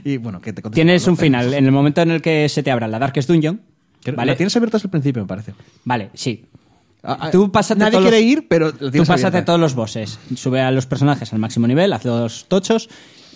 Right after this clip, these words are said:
Speaker 2: y es pasártelo con, vamos, con un grupo.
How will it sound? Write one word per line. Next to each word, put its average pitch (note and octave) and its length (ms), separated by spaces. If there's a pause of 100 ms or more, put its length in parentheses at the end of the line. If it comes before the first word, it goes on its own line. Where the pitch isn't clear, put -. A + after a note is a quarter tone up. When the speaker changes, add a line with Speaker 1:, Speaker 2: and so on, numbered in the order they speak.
Speaker 2:
y D3 400 (180)
es C3+ 140
pasártelo C#3 500
con, A2 1040
vamos, C3 200
con A#2 140
un A#2 100
grupo. E3 340